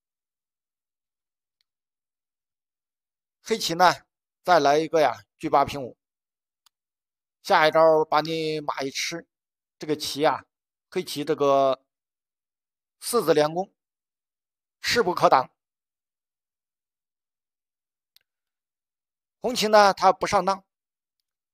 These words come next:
他呀高车抓炮，先把车亮出来。走到这儿啊，双方啊局势啊还差不多，但是接下来黑棋犯了一个致命的败招。黑棋啊应该是炮退一步以后呢架中炮，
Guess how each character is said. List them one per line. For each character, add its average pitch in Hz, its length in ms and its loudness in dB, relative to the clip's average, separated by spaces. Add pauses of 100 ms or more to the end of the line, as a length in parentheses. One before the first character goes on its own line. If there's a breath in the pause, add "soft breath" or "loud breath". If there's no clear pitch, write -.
(200)
他 175 140 0
呀 165 240 2 (640)
高 226 160 6
车 220 120 -6
抓 208 200 6
炮， 185 260 0 (380)
先 180 140 -4
把 160 100 6
车 180 160 -2
亮 175 180 2
出 127 80 -18
来。 131 160 -12 (600)
走 156 100 -4
到 185 140 6
这 262 100 4
儿 262 60 6
啊， 170 120 6
双 208 200 4
方 208 160 8
啊 151 160 4
局 170 240 -8
势 214 160 0
啊 151 100 4
还 156 140 -6
差 - 180 0
不 160 60 -2
多， 214 240 -2 (340)
但 185 160 4
是 180 100 -2
接 226 200 0
下 226 120 6
来 165 240 2
黑 196 160 -8
棋 160 140 -4
犯 175 180 4
了 156 80 4
一 156 60 0
个 156 120 2
致 - 180 -8
命 208 120 -4
的 160 80 4
败 147 200 2
招。 156 240 -2 (440)
黑 240 160 -6
棋 180 200 -2
啊 190 100 8
应 185 100 -2
该 196 160 4
是 185 120 -10
炮 208 240 4
退 214 180 -2
一 160 80 0
步 180 240 -4
以 135 140 -8
后 190 120 -2
呢 156 140 4
架 185 180 2
中 190 140 -4
炮， 220 240 0